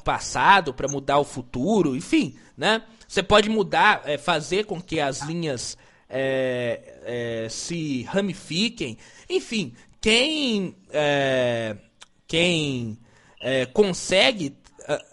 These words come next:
viajar no tempo tem um poder gigante. Imagine o cara que consegue viajar no tempo e consegue pegar a tecnologia da, do fim dos tempos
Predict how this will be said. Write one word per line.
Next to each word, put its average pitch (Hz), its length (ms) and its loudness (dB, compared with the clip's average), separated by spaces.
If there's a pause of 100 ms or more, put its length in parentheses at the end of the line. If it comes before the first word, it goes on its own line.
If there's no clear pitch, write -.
viajar 139 520 2
no 120 100 -6
tempo 196 380 -2
tem 226 160 2
um 254 60 -2
poder 240 420 4
gigante. 226 680 0 (340)
Imagine 262 640 0
o 392 60 4
cara 185 360 2
que 180 120 -12
consegue 208 540 -2
viajar 160 420 2
no 139 140 4
tempo 156 640 -2 (240)
e 202 80 -4
consegue 240 480 2
pegar 214 340 2
a 226 40 2
tecnologia 240 1120 2
da, 175 380 0 (240)
do 175 140 -4
fim 285 340 -2
dos 208 260 -4
tempos 131 600 -4